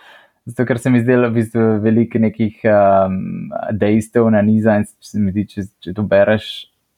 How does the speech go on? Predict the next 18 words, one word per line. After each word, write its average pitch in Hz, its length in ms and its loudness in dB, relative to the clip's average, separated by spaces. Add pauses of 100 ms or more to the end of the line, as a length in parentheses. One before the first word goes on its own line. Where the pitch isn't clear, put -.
eh, 101 440 -2
lahko - 320 -4
rado 95 300 0
tudi 101 180 -4
malo 95 160 2
dolgočasen. 98 640 0 (220)
Eh, 139 160 0
se 127 120 -6
mi 127 140 2
pa 120 120 0
zdi 110 180 0
tako - 180 -2
sproščujoče, 104 720 0
eh, 95 480 -2
malo 92 300 -2
tem 90 360 -2
zvest 92 440 -2
med 90 340 -2